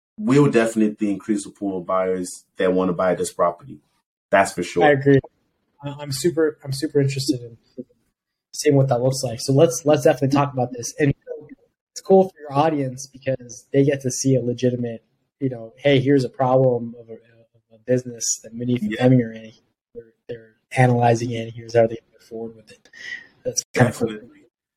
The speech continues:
Speaker 1: That, that's, that's the whole aim, and that's why I try to go off script with this podcast, 'cause I never really know the conversations I can stem off of it, versus if I put bothers around, "Okay, this is what we're talking about, this is," then we go to this topic, then we go to this topic. I just love to wing it and just really, like, just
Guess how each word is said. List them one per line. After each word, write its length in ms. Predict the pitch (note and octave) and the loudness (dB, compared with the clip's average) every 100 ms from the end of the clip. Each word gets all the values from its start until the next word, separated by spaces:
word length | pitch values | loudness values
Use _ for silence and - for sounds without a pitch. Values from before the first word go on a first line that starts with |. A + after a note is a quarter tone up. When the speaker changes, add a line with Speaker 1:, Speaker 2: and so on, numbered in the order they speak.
| _ - | _ 2
Speaker 1:
That, 260 | B2+ C3+ | 2 4
that's, 240 | C#3 D#3+ - | 2 2 4
that's 240 | D3+ E3 | 4 4
the 80 | C#3+ | 4
whole 220 | C#3 C#3 | 6 6
aim, 240 | A#2 C#3+ C#3+ | 4 4 4
and 100 | B2 | 4
that's 220 | C#3 C#3+ | 2 2
why 140 | C#3+ | 2
I 40 | C3+ | 2
try 180 | C3+ B2 | 2 2
to 60 | |
go 260 | A2 A#2 A2+ | 4 2 4
off 180 | A#2 A2+ | 2 0
script 360 | - A#2+ A2+ A2+ | -2 -2 0 0
with 120 | A2 | 2
this 180 | A2 A2 | 2 2
podcast, 460 | A#2 A2+ A2+ G#2+ | 0 0 0 -2
'cause 140 | A2+ G#2+ | 0 0
I 100 | G#2+ | 2
never 280 | A#2+ C3+ D3+ | 2 2 2
really 220 | C#3 B2+ | 2 2
know 220 | A#2 A#2 | 4 4
the 140 | G#2+ | 4
conversations 720 | G#2+ B2 A#2 A2 A2 G#2+ G#2+ | 0 0 0 0 0 -2 -4
I 80 | G#2+ | -6
can 200 | G#2 G2+ | -4 -4
stem 340 | G2+ G2+ G#2+ A2 | -2 2 2 4
off 180 | A#2 | 2
of 140 | C#3+ C#3+ | 0 2
it, 240 | D#3+ - _ _ _ | 0 -2 _ _ _
versus 400 | A2 A#2+ A#2+ A#2 | 2 2 4 2
if 180 | A2+ A2+ | 2 2
I 120 | B2 | 2
put 360 | G#2+ C#3+ B2 A2 | 2 0 0 0
bothers 540 | A2+ G#2+ B2 A#2+ A#2+ A2 | -2 2 4 4 2 2
around, 440 | G#2+ A2 A2 G#2+ | 2 4 2 2
"Okay, 400 | G#2+ G#2 G2+ F#2+ - _ - | 0 -2 -2 -4 -8 _ -2
this 200 | A2+ A#2 | 0 2
is 80 | A2+ | 4
what 160 | A2+ | 6
we're 100 | G#2+ | 4
talking 360 | G#2 G#2+ G#2+ G#2+ | 4 0 0 -4
about, 380 | F#2+ G2+ G2+ G2+ | 0 2 4 2
this 200 | A2 - | -2 -2
is," 320 | G#2+ - - _ _ _ | -4 -6 -14 _ _ _
then 240 | - B2 B2+ | 0 4 4
we 80 | A2+ | 4
go 180 | A2 G#2+ | 4 2
to 80 | G2 | -2
this 240 | A#2 A#2+ | -2 -2
topic, 400 | - A2+ - A2 | 0 0 0 -2
then 120 | A2 | 0
we 80 | G#2+ | 0
go 140 | G2+ | -2
to 120 | G2+ G2 | -8 -10
this 160 | G2+ | -10
topic. 220 | - G#2 | -8 -4
I 40 | G#2+ | -2
just 200 | A#2 A2+ | -4 -2
love 200 | A2 A2+ | -4 -4
to 100 | G2+ | -6
wing 300 | G2 A#2 B2+ | -2 0 2
it 160 | C#3 - | 2 2
and 140 | A2 | 0
just 220 | A2 G#2+ | -2 -2
really, 180 | G#2+ G#2+ | 0 0
like, 220 | G2 F#2 | 0 -4
just 400 | G#2 G#2 - - | -4 -6 -6 -16